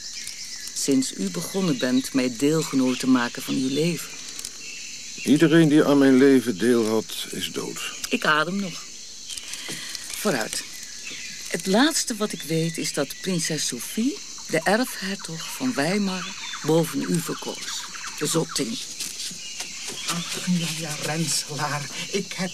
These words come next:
Speaker 3: echt alles geprobeerd. Ik zeg nog heel buitenzorg, wacht op u. Maar Kassian, weet u, de prins, hij wou niet.
Speaker 1: Al goed, Ahin. Breng orangeade. Een hele kan.
Speaker 3: Tuan?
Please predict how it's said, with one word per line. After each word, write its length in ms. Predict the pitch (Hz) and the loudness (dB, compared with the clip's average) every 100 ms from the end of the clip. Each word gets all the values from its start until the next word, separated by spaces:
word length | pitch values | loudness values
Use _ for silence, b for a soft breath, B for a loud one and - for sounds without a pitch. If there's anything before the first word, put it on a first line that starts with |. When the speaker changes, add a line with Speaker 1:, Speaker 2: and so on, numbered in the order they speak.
| - | -2
Speaker 3:
echt 300 | 180 180 - - | 0 0 -2 -4
alles 480 | 185 220 196 - - | -4 -2 -2 -2 -2
geprobeerd. 1040 | 170 - 156 165 - 160 147 139 - - | -6 -6 -6 -4 -2 -2 -2 -8 -8 -10
Ik 300 | - - - | -10 -8 -4
zeg 300 | - 254 262 | 0 0 2
nog 200 | 233 226 | 0 0
heel 400 | 180 254 269 240 - | -2 -2 -2 -4 0
buitenzorg, 840 | 226 240 254 214 220 175 214 233 175 143 | 0 0 0 -2 -2 -2 -2 -2 -2 -2
wacht 480 | 233 247 - - - | -2 -2 -6 -8 -8
op 140 | 156 - | -8 -6
u. 160 | 180 151 147 B B B B - | -6 -6 -8 B B B B -10
Maar 340 | - - - - - | -10 -10 -10 -10 -8
Kassian, 680 | 117 - - 131 127 110 107 | -8 -6 -6 -6 -6 -6 -4
weet 240 | 117 110 | -6 -6
u, 140 | 120 110 B B B - - | -8 -8 B B B -8 -8
de 100 | - - | -10 -10
prins, 560 | - 117 113 - - B | -8 -8 -4 -2 -2 B
hij 200 | - 131 - | -8 -6 -4
wou 300 | - - - | -4 -6 -6
niet. 240 | - 87 | -4 0
Speaker 1:
Al 200 | 139 175 | 2 2
goed, 400 | 180 - 156 165 | 0 -4 -2 0
Ahin. 500 | 135 107 127 120 - - - - | 0 0 -2 -4 -6 -10 -12 -8
Breng 340 | 165 233 285 | 2 4 4
orangeade. 800 | 185 185 175 165 143 98 107 - - | 4 6 4 2 0 -2 -8 -14 -4
Een 140 | 214 202 | 2 4
hele 320 | 311 330 214 | 6 4 2
kan. 180 | - - - - - - - - - - - - - - | -2 -8 -12 -14 -14 -16 -16 -14 -14 -14 -16 -16 -14 -6
Speaker 3:
Tuan? 380 | 160 175 240 | -4 -4 -6